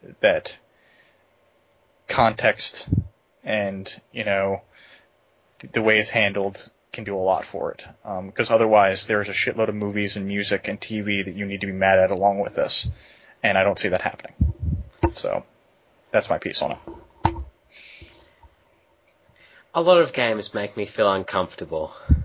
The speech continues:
Speaker 1: Mm-hmm.
Speaker 2: And kind of, Tomb Raider is one of many, you know, like,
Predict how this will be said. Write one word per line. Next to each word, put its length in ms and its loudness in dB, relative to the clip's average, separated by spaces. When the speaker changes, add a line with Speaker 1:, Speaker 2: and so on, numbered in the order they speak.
Speaker 1:
Mm-hmm. 200 -12
Speaker 2:
And 160 0
kind 240 2
of, 320 0
Tomb 320 0
Raider 180 6
is 180 2
one 240 2
of 180 -2
many, 540 -8
you 100 -8
know, 260 0
like, 420 0